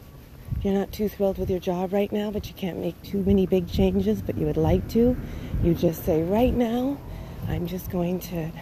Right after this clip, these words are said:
be proud of myself that I have this job, and I'm gonna be looking around because I deserve to get a job I enjoy. But I am proud of myself that I work hard and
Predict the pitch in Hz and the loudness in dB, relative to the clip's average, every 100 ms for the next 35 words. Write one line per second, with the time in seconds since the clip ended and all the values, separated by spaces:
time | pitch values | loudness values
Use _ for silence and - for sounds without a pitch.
0 | - 170 190 185 202 185 180 175 185 175 | -8 -6 -4 -2 -2 0 -2 -2 -8 -4
1 | 165 156 160 180 190 202 214 - 233 233 | 0 2 0 -2 -2 -2 -4 -2 0 0
2 | 240 - - - - - - 175 170 165 | 0 -2 -12 -14 -12 -12 -2 0 2 2
3 | 165 170 175 - 240 226 208 202 226 190 | 2 0 0 2 2 4 2 -2 -4 -6
4 | - 160 - 185 190 196 190 190 180 170 | -8 -10 -8 -8 -8 -6 -6 -8 -10 -8
5 | 165 - 165 175 165 185 190 190 180 - | -8 -4 -2 0 0 0 0 0 -2 -2
6 | - - - - - - - - - - | -8 -12 -16 -16 -16 -8 -6 -6 -10 -18
7 | - - - - - - 170 165 170 165 | -16 -16 -16 -16 -6 0 2 2 0 0
8 | - 208 214 196 170 160 - 160 165 165 | -2 0 0 0 0 0 -2 -2 -2 -2
9 | - - - - - - - - - - | -4 -4 -12 0 0 0 -8 -8 -2 -2
10 | - - - - - - - - 208 190 | -4 -10 -10 -10 -8 0 4 6 6 6
11 | 180 175 190 190 - - 170 170 170 - | 2 6 6 6 4 -4 0 0 0 -8
12 | - - - - - - - - - - | -16 -4 -4 -4 -12 -4 4 4 4 -6
13 | - - - - - 175 170 160 165 | -16 -18 -20 -20 -8 -2 0 0 -2